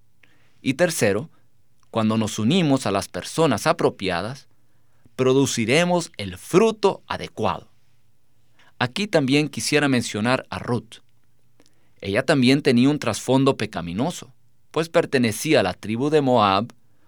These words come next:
fruto de la unión incestuosa que Lot tuvo con su hija.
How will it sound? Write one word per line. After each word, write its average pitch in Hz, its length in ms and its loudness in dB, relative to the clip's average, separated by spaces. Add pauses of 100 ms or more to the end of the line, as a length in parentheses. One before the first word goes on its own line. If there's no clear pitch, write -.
fruto 208 720 0
de 113 160 0
la 104 100 0
unión 135 480 2
incestuosa 165 880 0
que 139 120 0
Lot 131 320 4
tuvo 123 260 -2
con 101 140 -6
su 95 200 -10
hija. - 320 -8